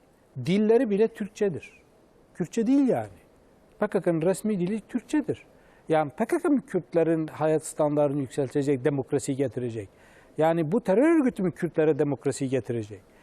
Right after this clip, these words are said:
Bir başkasının herhangi bir biçimde farklı bir imada dahi bulunmasına izin vermeyen ve kafasına kurşun sıkan terör örgütü mü demokrasi getirecek Kürtler? Nasıl bize demokrasiyi getirecek? Bir göstersinler. Bölgede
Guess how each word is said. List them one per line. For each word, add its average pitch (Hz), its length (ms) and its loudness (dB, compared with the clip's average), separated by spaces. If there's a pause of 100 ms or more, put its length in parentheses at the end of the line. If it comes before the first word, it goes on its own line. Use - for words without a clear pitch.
(200)
Bir 208 200 2
başkasının 202 640 0
herhangi 185 520 2
bir 175 160 2
biçimde 147 600 -2 (640)
farklı 165 480 0
bir 196 240 0
imada 190 600 2
dahi 175 260 2
bulunmasına 175 640 2
izin 180 460 0
vermeyen 196 500 2
ve 165 80 2
kafasına 180 440 -4
kurşun 180 360 -2
sıkan 185 340 -2
terör 208 300 4
örgütü 202 300 4
mü 330 140 4
demokrasi 165 440 0
getirecek 131 480 -4
Kürtler? 131 380 -6 (1040)
Nasıl 285 280 2
bize 277 220 2
demokrasiyi 185 520 0
getirecek? 185 500 0
Bir 277 80 2
göstersinler. 233 800 0 (400)
Bölgede 233 680 4